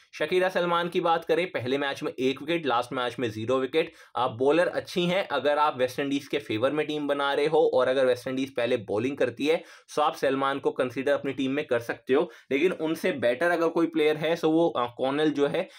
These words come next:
इनसे बेटर हैं थोड़ी बॉलर। पहले मैच में इनको भी विकेट नहीं मिला था, लेकिन दूसरे मैच में तीन विकेट निकाल के आ रही हैं। So चॉइस हो, वैसे तो देखो अपने दिन पर कोई भी अच्छा कर सकता है,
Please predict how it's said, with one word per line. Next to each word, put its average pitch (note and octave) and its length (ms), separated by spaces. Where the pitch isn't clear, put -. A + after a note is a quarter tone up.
इनसे D3 280
बेटर C3 340
हैं D#3+ 200
थोड़ी C#3+ 220
बॉलर। C#3 280
पहले C3+ 320
मैच C3+ 280
में E3+ 120
इनको B2+ 300
भी D#3+ 120
विकेट D#3+ 260
नहीं D3+ 160
मिला D3+ 240
था, F#3+ 100
लेकिन E3+ 300
दूसरे B2 320
मैच C#3 280
में F3+ 140
तीन G#3+ 200
विकेट G3 240
निकाल D#3+ 300
के D3+ 120
आ C3 100
रही C3+ 140
हैं। F3+ 80
So F3 120
चॉइस E3+ 340
हो, E3+ 120
वैसे D#3 260
तो D#3 120
देखो D3 200
अपने D3 200
दिन C#3+ 160
पर D#3 100
कोई C3+ 260
भी C#3+ 120
अच्छा C#3+ 220
कर B2+ 180
सकता B2+ 320
है, E3+ 140